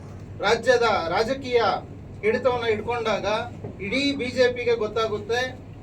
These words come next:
ಈತನನ್ನ ಬಿಟ್ರೆ ನಾವು ಮುಂದಿನ ಕಾಲದಲ್ಲಿ ಬಿ ಜೆ ಪಿಯಲ್ಲಿ ಒಳ್ಳೆ ನಾಯಕರುಗಳನ್ನ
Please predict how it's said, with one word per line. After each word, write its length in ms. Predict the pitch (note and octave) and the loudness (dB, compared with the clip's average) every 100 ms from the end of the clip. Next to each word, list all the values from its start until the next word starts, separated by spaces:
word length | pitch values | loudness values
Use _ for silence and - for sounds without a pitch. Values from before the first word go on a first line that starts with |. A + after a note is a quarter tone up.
| G#3 | -8
ಈತನನ್ನ 380 | A3+ A3+ A#3 A3+ A3 | -2 -2 0 -2 -2
ಬಿಟ್ರೆ 500 | A3 A#3 B3 - - - - - - - - - - - - | -2 2 4 2 0 -10 -12 -14 -14 -14 -16 -16 -14 -12 -2
ನಾವು 200 | G3 G#3+ | 2 4
ಮುಂದಿನ 340 | G#3+ A3+ C4 B3+ | 2 0 0 0
ಕಾಲದಲ್ಲಿ 640 | A#3 A3+ A3 A3+ A3+ C4 C4 - - - - - - - | 2 2 4 4 6 6 6 0 -10 -12 -12 -14 -14 -4
ಬಿ 160 | B3 | -4
ಜೆ 220 | B3+ B3+ B3 | 4 4 6
ಪಿಯಲ್ಲಿ 260 | A#3 A#3 | 4 4
ಒಳ್ಳೆ 300 | A3 A3 B3 | 2 4 2
ನಾಯಕರುಗಳನ್ನ 680 | A3 A3 A#3 A#3 A3 A3+ A3 | 2 0 0 -2 0 -2 -2